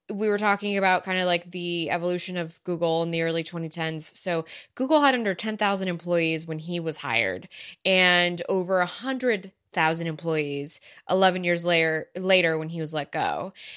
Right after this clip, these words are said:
And he, his big thesis of this, like, Medium post is what changed at Google. And so this is where we go back to the words that were flashing in my head. Um,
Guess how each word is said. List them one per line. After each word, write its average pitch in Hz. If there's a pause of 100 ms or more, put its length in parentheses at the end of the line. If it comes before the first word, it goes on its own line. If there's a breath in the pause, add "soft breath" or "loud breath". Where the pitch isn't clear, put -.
(160 loud breath)
And 196
he, 214
his 220
big 277
thesis 247
of 202
this, 190
like, 180
Medium 185
post 180 (360 loud breath)
is 185
what 202
changed 202
at -
Google. 143
And 175
so 170
this 185
is 190
where 190
we 180
go 175
back 165
to 165
the 160
words 156
that 160
were 151
flashing 151
in 156
my 143
head. 160 (440 loud breath)
Um, 190